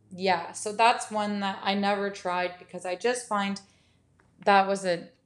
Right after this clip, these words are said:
the best piece of advice. And I thankfully at the time was a little more aware of what was, um,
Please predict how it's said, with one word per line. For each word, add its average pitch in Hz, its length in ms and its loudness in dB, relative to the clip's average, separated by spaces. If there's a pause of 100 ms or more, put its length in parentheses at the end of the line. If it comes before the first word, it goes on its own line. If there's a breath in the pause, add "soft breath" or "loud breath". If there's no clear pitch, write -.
(140)
the 226 100 -8 (160)
best - 520 -6 (200)
piece 190 360 -8
of 180 120 -4
advice. 170 460 -2
And 185 180 -6
I 180 340 -4 (680)
thankfully 254 540 2
at 185 220 0
the 196 80 -10
time 196 380 -8
was 190 120 -8
a 202 60 -4
little 185 340 -2
more 175 280 -4
aware 175 380 -4
of 175 100 -6 (100)
what 170 240 -10
was, 170 500 -8 (460 soft breath)
um, 170 400 2